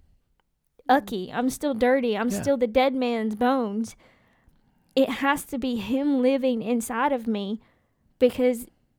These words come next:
Speaker 1: even now, even though I've been saved, even though I'm walking with him, the, the day the old man arises is the same as before.
Speaker 2: Yeah,
Speaker 1: It's
Speaker 2: no
Speaker 1: still
Speaker 2: matter wh-,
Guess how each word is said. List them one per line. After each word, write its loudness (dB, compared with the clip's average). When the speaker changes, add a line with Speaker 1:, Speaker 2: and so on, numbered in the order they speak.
Speaker 1:
even 2
now, 4
even -2
though 2
I've 0
been 2
saved, -2
even -4
though 0
I'm 0
walking -2
with -4
him, -6
the, 0
the 4
day 4
the 2
old 4
man 0
arises -2
is 0
the -4
same 2
as 2
before. 0
Speaker 2:
Yeah, -2
Speaker 1:
It's -4
Speaker 2:
no -10
Speaker 1:
still 2
Speaker 2:
matter -2
wh-, 6